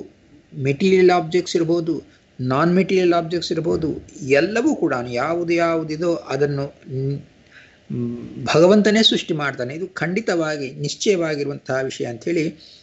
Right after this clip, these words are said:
"ಪ್ರಭವಃ ಸರ್ವಭಾವಾನಾಂ ವಿಷ್ಣುರೇವ ನ ಸಂಶಯಃ ಇತ್ತಂ ಸತಾಂ ನಿಶ್ಚಯ ಸ್ಯಾತ್" ಅಂತೇಳಿ ಹರಿವಂಶದಿಂದ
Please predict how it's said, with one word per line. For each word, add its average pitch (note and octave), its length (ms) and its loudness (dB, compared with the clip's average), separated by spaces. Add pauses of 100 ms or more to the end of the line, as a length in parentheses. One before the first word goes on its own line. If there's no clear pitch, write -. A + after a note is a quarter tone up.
(240)
"ಪ್ರಭವಃ D3+ 500 0
ಸರ್ವಭಾವಾನಾಂ D3 1080 -4
ವಿಷ್ಣುರೇವ D#3+ 600 0
ನ D3 100 0
ಸಂಶಯಃ D3+ 560 0 (720)
ಇತ್ತಂ F3+ 440 0
ಸತಾಂ E3 500 0
ನಿಶ್ಚಯ D#3 420 0
ಸ್ಯಾತ್" D3 460 -2
ಅಂತೇಳಿ D3 260 -6
ಹರಿವಂಶದಿಂದ D3+ 720 -2